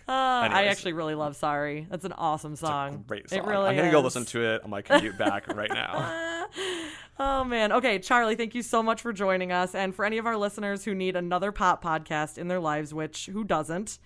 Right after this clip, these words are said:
Speaker 1: head to switchedonpop dot com, where you can subscribe to the podcast or follow at Switched On Pop on Twitter. Thank you so much.
Speaker 2: Thanks for having me.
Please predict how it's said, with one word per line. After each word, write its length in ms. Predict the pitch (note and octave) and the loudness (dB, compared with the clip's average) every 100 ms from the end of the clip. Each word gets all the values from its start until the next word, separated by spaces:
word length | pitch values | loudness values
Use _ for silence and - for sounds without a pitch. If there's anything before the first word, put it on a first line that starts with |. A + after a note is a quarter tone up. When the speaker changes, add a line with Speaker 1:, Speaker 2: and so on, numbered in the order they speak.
| - - - | -20 -20 -6
Speaker 1:
head 140 | - G3 | 0 0
to 40 | |
switchedonpop 600 | F#3+ G3 F#3+ C4+ C#4 C4+ C4+ | 0 -2 0 -2 2 0 2
dot 180 | D4+ | -2
com, 440 | D4 G3 F3+ F#3+ C4 - | 0 0 2 0 -6 -6
where 140 | F#3 | -2
you 80 | F3+ | -2
can 160 | F#3+ G3 | -4 -10
subscribe 840 | G3 - - E3+ E3 E3+ A3 D#4 - _ _ - | -10 -10 -2 2 4 4 0 -4 -10 _ _ -12
to 160 | - G#3+ | -6 -4
the 60 | |
podcast 520 | G3+ E3+ E3+ F3 F3 | 0 0 2 0 0
or 140 | D#3 F#3+ | 0 0
follow 440 | F#3+ E3+ E3+ E3 - | 2 4 4 2 0
at 220 | E3 - | -2 -2
Switched 240 | F#3 - | -8 -4
On 120 | G#3 | -4
Pop 320 | G#3 E3 D3 - | 0 0 0 -2
on 280 | E3 D#3+ D#3 | -4 -2 -4
Twitter. 420 | - D#3+ C#3+ C#3+ - - - | -6 -4 -4 -6 -8 -14 -6
Thank 240 | G3+ G3 | -4 -2
you 200 | G#3+ G3+ | -4 -4
so 280 | - F#3 F3 | 0 0 2
much. 500 | D3+ - - - - | -2 -4 -10 -12 -8
Speaker 2:
Thanks 120 | C3+ C#3+ | -8 -4
for 80 | B2+ | -4
having 160 | |
me. 80 | F#3+ | -4